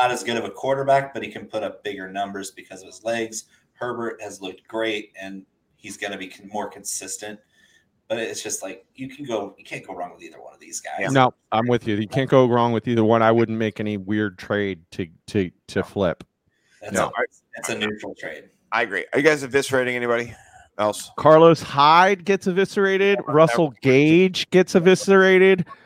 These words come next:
Speaker 2: Yeah.
Speaker 3: Um, I
Speaker 2: Callaway.
Speaker 3: Washington
Speaker 2: Callaway.
Speaker 3: defense gets
Speaker 2: Callaway.
Speaker 3: eviscerated.
Speaker 1: Yeah.
Speaker 2: Callaway.
Speaker 1: Uh,
Speaker 2: Callaway.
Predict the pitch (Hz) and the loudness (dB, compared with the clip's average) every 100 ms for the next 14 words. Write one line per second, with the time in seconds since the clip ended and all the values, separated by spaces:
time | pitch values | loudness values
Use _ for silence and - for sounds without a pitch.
0 | - 101 120 135 139 139 139 _ - - | -8 2 8 10 10 6 2 _ -8 2
1 | 127 143 151 151 143 156 151 139 165 175 | 4 6 4 -2 -4 -2 4 6 6 4
2 | 196 - 180 131 127 117 107 214 - 214 | 0 -4 -2 0 2 4 4 2 2 2
3 | 220 - - - - 202 240 233 208 208 | 2 -4 -12 -14 0 4 4 4 4 4
4 | - 214 214 208 214 214 214 208 196 196 | 2 2 4 4 2 0 -2 -4 -4 -4
5 | - 104 98 90 107 107 107 98 90 92 | -2 -2 -2 -2 0 0 -2 -4 -8 -8